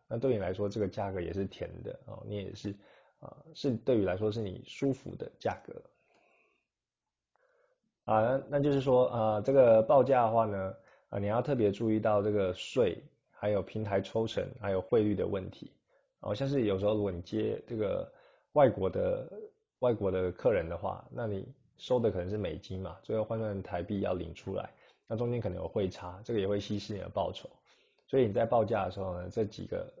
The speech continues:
因素也要考虑进去。那我觉得呢，呃，跟大家分享啊，对于会师来说，呃，金钱跟时间是同样重要的。啊，虽然有时候我们会，呃，想要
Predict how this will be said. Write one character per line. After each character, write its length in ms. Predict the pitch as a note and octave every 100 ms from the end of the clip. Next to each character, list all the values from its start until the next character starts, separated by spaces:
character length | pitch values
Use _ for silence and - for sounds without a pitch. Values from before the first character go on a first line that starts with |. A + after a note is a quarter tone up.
| - - _
因 160 | A#2 A2+
素 200 | A#2 F2
也 60 |
要 100 | F#2
考 200 | F#2 -
虑 120 | F#2
进 240 | F#2+ G2 F2+
去。 260 | - - - _ _ _ _ _ _ _ _ _ _
那 140 | D#3+
我 100 | G#2
觉 140 | F#2+
得 100 | F#2
呢， 260 | F2+ F2 F2+
呃， 120 | - G2
跟 100 | A2
大 120 | A2+
家 80 | A2+
分 180 | A2
享 140 | G2+ - -
啊， 180 | F#2+ F#2 -
对 140 | D3+
于 40 |
会 220 | C3 C3+ A2+
师 160 | A2+
来 200 | G#2 F2+
说， 340 | F#2 G2 F#2+ - -
呃， 160 | - -
金 200 | - F3
钱 220 | - G2+
跟 140 | G#2+ A2
时 180 | G#2+
间 180 | G2 G#2
是 100 | G#2+
同 180 | G#2 G2
样 180 | G2+ G#2
重 220 | G#2 F#2
要 200 | F#2+ F2
的。 100 | - - _ _ _ _ _
啊， 120 | - -
虽 120 | -
然 120 | D#3 B2+
有 100 | F#2+
时 100 | A2+
候 60 |
我 80 | A2
们 160 | F2 F#2
会， 320 | G#2+ F#2 F#2+
呃， 220 | G2 G#2
想 180 | G#2 G2+
要 240 | A2+ A2+